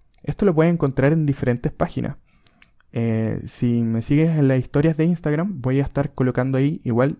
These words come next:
ciertas páginas para poder ver qué acciones tienen un per de quince o...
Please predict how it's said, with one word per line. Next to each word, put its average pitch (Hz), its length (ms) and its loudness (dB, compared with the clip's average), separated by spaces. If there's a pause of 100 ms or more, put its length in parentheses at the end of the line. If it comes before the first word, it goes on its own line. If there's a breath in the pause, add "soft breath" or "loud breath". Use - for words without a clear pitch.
ciertas - 360 -2
páginas 156 440 -2 (840 soft breath)
para 117 260 2
poder 113 380 2 (160)
ver 123 440 -2 (160)
qué 139 100 0
acciones 143 460 -4 (100)
tienen 123 440 -4 (180)
un 113 200 -6
per 110 440 -4 (600)
de - 140 -6
quince 139 720 -2
o... 101 460 -6